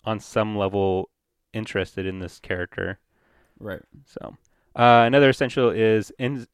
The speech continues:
Speaker 1: intis-, blah, blah, blah, intimacy with the right type of passion. And, uh, so I actually was bringing, I actually brought up this one to my wife, and then she said, "Oh, yeah." She's, she said, the, "Have you ever s-, heard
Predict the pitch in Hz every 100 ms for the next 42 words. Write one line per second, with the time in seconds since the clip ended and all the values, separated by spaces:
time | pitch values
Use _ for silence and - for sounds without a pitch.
0 | - 139 160 - - _ _ 120 117 120
1 | 110 107 127 98 147 104 95 - _ -
2 | 151 185 170 - 165 143 120 104 98 113
3 | 131 - _ _ _ - 117 117 - 107
4 | - - 98 95 - - - 175 _ _
5 | _ _ _ _ _ _ 123 127 127 123
6 | 120 117 110 107 104 - - 123 165 -
7 | 113 104 113 113 120 113 110 110 107 -
8 | 104 101 _ _ 113 104 - 98 - 101
9 | - 92 92 101 98 87 _ 107 101 98
10 | - 104 113 104 151 202 113 98 - -
11 | 180 113 98 - 113 101 110 104 101 98
12 | 120 147 131 160 - 131 123 117